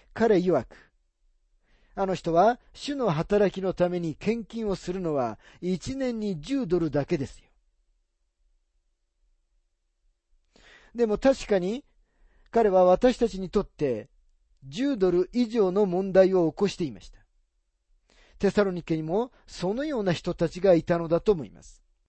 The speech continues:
彼らは静かに仕事をし、おせっかいを焼くべきではないとパウロは言っています。第二テサロニケ三章の十三節。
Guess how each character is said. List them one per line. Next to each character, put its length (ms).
彼 200
ら 140
は 100
静 340
か 140
に 260
仕 240
事 260
を 80
し、 400
お 140
せ 200
っ 20
か 260
い 80
を 80
焼 280
く 140
べ 140
き 140
で 120
は 160
な 160
い 120
と 180
パ 240
ウ 100
ロ 100
は 80
言 60
っ 40
て 160
い 60
ま 100
す。 200
第 180
二 100
テ 120
サ 140
ロ 80
ニ 100
ケ 140
三 240
章 200
の 140
十 180
三 200
節。 440